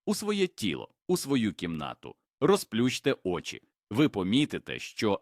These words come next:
емоційне напруження вщухло, проблема нікуди не зникла,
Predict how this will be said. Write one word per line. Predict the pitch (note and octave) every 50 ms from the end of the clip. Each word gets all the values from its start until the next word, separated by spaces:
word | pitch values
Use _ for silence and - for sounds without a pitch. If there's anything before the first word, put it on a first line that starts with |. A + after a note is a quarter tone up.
| _ -
емоційне | B2 A#2+ A2+ A2+ A2 G2 - - - C#3 D#3+ D#3+ D3 C#3 C3
напруження | A#2+ A2+ G2 - - A2 B2 A#2+ A#2 G2+ A2+ A2 G#2+ G#2 G#2
вщухло, | G2+ - - - - - - A2+ F#2+ F2 - - C2+ C2 - _ _ _ _ _ _
проблема | - A#2 A#2+ G#2 A#2+ C3 C3+ C3+ C3+
нікуди | C3 C3 C3 B2 - F#3+ G#3 D3+ B2
не | A2 G#2+ G2+
зникла, | F2+ G2 F#2+ D#2+ D2 - D#2+ C#2